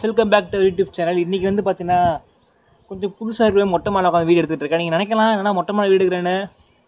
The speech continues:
கீழே பாத்தீங்கன்னா, ஓவர் டிஸ்டர்பன்ஸா இருக்கு. So, மேல வந்துட்டேன். மேலேயும் இருக்கு, என்ன அந்த அக்காலாம் ஒரு மாதிரி பார்த்துட்டு இருக்காங்க.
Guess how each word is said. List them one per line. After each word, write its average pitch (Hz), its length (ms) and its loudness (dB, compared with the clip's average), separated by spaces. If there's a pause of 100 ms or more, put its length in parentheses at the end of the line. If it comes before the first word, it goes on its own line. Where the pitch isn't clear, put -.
(220)
கீழே 220 260 -2
பாத்தீங்கன்னா, 175 300 -6
ஓவர் 170 380 2
டிஸ்டர்பன்ஸா 165 400 -4
இருக்கு. 135 220 -6
So, 135 420 -2 (200)
மேல 143 320 -4
வந்துட்டேன். 147 280 -8 (460)
மேலேயும் 175 360 0
இருக்கு, 247 240 0
என்ன 220 320 2
அந்த 180 260 0
அக்காலாம் 185 160 -4
ஒரு 190 160 -2
மாதிரி 180 220 -4
பார்த்துட்டு 180 180 -2
இருக்காங்க. 165 480 -4